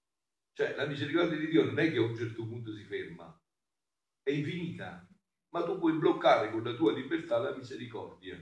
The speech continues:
Gesù gli, gli, adesso avete sentito con chiarezza cosa tu, tu l'hai detto, no? Io l'ho detto, no? Io ci ho pensato,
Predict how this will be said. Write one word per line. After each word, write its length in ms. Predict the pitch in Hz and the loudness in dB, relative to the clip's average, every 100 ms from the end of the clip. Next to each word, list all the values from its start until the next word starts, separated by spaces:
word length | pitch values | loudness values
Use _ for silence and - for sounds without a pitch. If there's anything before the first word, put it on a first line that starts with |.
| - _ _ _ _ _ _ _ _ _ _ _ | -18 _ _ _ _ _ _ _ _ _ _ _
Gesù 340 | 165 170 135 | -6 -2 -2
gli, 260 | 120 123 123 | -2 -6 -4
gli, 140 | 160 | -2
adesso 380 | - 156 135 127 | -2 -2 -2 -2
avete 200 | 117 131 | -6 -6
sentito 260 | 143 151 139 | -6 -2 -2
con 140 | 127 | -2
chiarezza 460 | 131 139 131 - 98 | -2 -2 -2 -10 -14
cosa 240 | 92 98 | -12 -10
tu, 200 | 98 - | -12 -14
tu 280 | - - - | -12 -12 -14
l'hai 160 | 92 87 | -16 -12
detto, 400 | 90 85 - - | -10 -12 -14 -6
no? 320 | 147 - - | -4 -4 -10
Io 260 | 120 110 - | -12 -12 -10
l'ho 200 | - 87 | -12 -14
detto, 280 | 92 92 - 104 | -14 -16 -18 -14
no? 160 | 127 | -12
Io 180 | 107 - | -12 -14
ci 60 | 101 | -18
ho 100 | - | -18
pensato, 320 | 98 95 | -20 -20